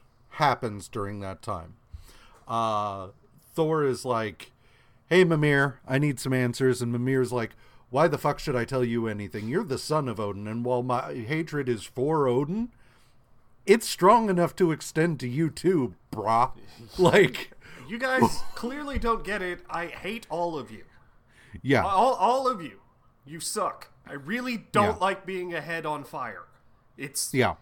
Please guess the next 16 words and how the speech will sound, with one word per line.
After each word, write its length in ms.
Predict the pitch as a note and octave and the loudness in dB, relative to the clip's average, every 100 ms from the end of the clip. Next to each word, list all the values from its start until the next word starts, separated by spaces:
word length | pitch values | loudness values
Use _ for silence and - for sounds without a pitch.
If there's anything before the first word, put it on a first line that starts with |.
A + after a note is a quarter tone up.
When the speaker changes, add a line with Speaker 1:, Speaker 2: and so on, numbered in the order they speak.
| _ | _
Speaker 2:
it 280 | D#3+ F3 C#3+ | -10 -10 -8
blows, 680 | D#3 E3+ F3+ A#3 B3+ - - _ _ _ _ | -4 0 0 -2 -8 -14 -18 _ _ _ _
and 160 | E3 | -4
also 280 | F3+ G3+ A#3 | -2 -2 -4
you 220 | F#3+ E3 | -4 -8
let 200 | F3+ G#3 | -6 -4
me 80 | F3 | -6
<laughs> 80 | G3 | -10
down 640 | - E3+ D#3+ F#3 F#3+ F#3 - - - | -6 -2 0 -2 -4 -10 -16 -20 -12
before 400 | D#3 F3+ E3+ F3+ | -10 -6 0 2
I 80 | E3 | 2
became 480 | D3+ C#3+ - D#3+ F3 | -2 -12 -10 -8 -8
a 80 | F#3+ | -8
head 240 | G3+ A3 | -8 -4
on 180 | A#3 A3+ | -4 -4
fire. 560 | - A#3+ A#3+ B3 A#3+ | 0 0 2 0 -2